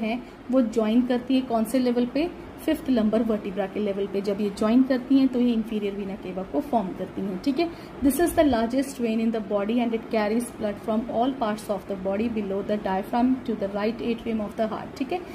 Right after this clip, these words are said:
ये सबसे लार्जेस्ट वेन है बॉडी की और ये नीचे से सारा डीऑक्सीजनेटेड ब्लड जो है ये कैरी करके, ठीक है, ये कहाँ? राइट एट्रियम की तरफ लेके आती हैं, ठीक है। Pair testicular,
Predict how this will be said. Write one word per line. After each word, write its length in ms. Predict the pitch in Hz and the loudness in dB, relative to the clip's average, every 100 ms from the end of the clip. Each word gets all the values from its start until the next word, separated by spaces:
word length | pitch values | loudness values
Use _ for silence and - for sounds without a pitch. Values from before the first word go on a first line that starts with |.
| - - | -14 -2
ये 60 | 247 | 0
सबसे 360 | 240 269 - 302 | 2 0 4 4
लार्जेस्ट 600 | 240 208 202 254 254 226 | 4 2 2 0 0 0
वेन 220 | 214 226 | 2 4
है 120 | 247 226 | 4 4
बॉडी 240 | 226 240 247 | 2 2 2
की 120 | 320 311 - - 240 | 0 0 -10 0 4
और 120 | 240 | 8
ये 80 | 247 | 8
नीचे 280 | 226 233 | 6 2
से 120 | 240 247 | 0 -2
सारा 360 | 262 277 285 | 0 0 2
डीऑक्सीजनेटेड 880 | 277 240 226 226 233 226 226 226 220 | 2 2 2 0 -2 0 0 0 -4
ब्लड 260 | 208 202 196 | -2 -4 -4
जो 120 | 214 | -2
है 140 | 226 233 233 | 2 2 2
ये 80 | 226 - | 0 0
कैरी 260 | 202 196 214 - | -2 0 -2 0
करके, 360 | 202 - 285 349 - - - | -2 2 0 -2 -10 -14 0
ठीक 200 | 240 240 | 2 4
है, 80 | 302 - - - | 2 2 -8 2
ये 80 | 233 233 | 2 4
कहाँ? 240 | 226 294 | 2 4
राइट 260 | 285 214 214 | 4 2 2
एट्रियम 280 | 202 202 202 | 0 0 -2
की 100 | 214 | -2
तरफ 360 | 208 226 262 214 | 0 0 0 -2
लेके 240 | 196 208 | -2 0
आती 260 | 185 - 185 | -2 -2 -4
हैं, 200 | 196 180 | -4 -2
ठीक 160 | - 262 | 0 2
है। 80 | 320 - | 2 4
Pair 200 | 269 302 302 | 6 6 6
testicular, 540 | 285 294 285 294 294 | 4 4 0 4 6